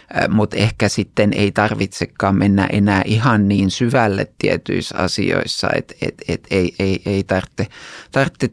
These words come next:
tietää, että millainen niinku eksaktisti laite siellä on ja miten se pitää, pitää laittaa, vaan, vaan sun pitää niinku eri tavalla osata ymmärtää sitä teknologiaa siinä. Mut sit taas toisaalta nää esimerkiksi nää tietosuoja-asiat, niin pitäisi olla s-, semmonen, jos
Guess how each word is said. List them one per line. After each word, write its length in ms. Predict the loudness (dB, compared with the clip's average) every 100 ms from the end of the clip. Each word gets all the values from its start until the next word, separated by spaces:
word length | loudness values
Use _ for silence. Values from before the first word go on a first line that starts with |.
| 2
tietää, 380 | 2 4 4
että 180 | 2 2
millainen 440 | 4 6 4 4 2
niinku 200 | 0 0
eksaktisti 680 | -2 -2 -4 -2 -4 0 2
laite 380 | 4 4 2 0
siellä 400 | 0 0 2 4
on 120 | 2
ja 120 | 2
miten 320 | 2 2 0
se 120 | 0 -2
pitää, 440 | -4 0 0 0 -2
pitää 380 | -2 2 2
laittaa, 400 | 2 -2 0 -2
vaan, 220 | 0 0 -2
vaan 160 | -2 -4
sun 160 | -6 -6
pitää 300 | -2 0 0
niinku 180 | 2
eri 220 | 2 2 0
tavalla 360 | 0 2 0
osata 340 | 0 -4 -2 -2
ymmärtää 600 | 0 0 -2 -6 -8 -8
sitä 340 | -8 -6 -6
teknologiaa 800 | -4 -4 -2 -4 -6 -6 -4 -4
siinä. 340 | -2 -2 -2 0
Mut 160 | -2
sit 200 | 0 -4
taas 220 | 0 -2 2
toisaalta 500 | 2 4 2 0 -2 -8 -20 _
nää 200 | 2 4
esimerkiksi 600 | 4 4 2 2 -2 -2
nää 100 | -2
tietosuoja-asiat, 1080 | 2 0 0 0 2 4 2 0 0 0 -2
niin 100 | -2
pitäisi 460 | -2 2 0 0
olla 120 | -2 -2
s-, 160 | -4 -16 -20 -10
semmonen, 400 | 0 2 4 4
jos 200 | 2 -2